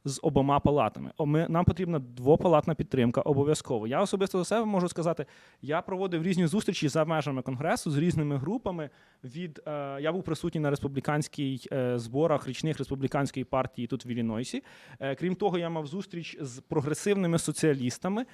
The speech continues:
які підтримують Україну. І це було дуже так смішно говорити з ними, тому що їхні наративи такі,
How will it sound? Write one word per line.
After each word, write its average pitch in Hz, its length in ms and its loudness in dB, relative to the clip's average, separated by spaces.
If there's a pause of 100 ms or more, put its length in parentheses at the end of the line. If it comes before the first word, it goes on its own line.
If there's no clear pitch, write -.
(160)
які 156 260 4
підтримують 185 520 6
Україну. 165 480 2
І - 40 -4
це 170 120 6
було 180 180 2
дуже 185 260 -2
так 170 160 -6
смішно 190 540 -4
говорити 160 440 -4
з - 80 -6
ними, 220 280 0
тому 170 220 0
що 170 120 0
їхні 185 220 0
наративи 170 460 0
такі, 170 360 -6